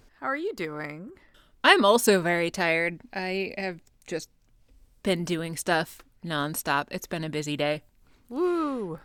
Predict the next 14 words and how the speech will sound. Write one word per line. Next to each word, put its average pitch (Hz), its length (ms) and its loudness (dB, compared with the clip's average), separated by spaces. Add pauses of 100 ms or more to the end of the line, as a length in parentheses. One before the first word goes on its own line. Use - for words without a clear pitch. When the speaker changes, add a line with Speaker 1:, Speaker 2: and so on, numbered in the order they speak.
Speaker 2:
In 285 180 10
my 277 160 12
never-ending 294 480 8
quest - 520 6
to 240 120 0
do 208 420 4
more 202 280 6
things 190 420 2
than 180 140 0
I 170 80 -2
can 180 160 -4
possibly 170 480 -2
manage 165 440 -6
doing, 156 460 -4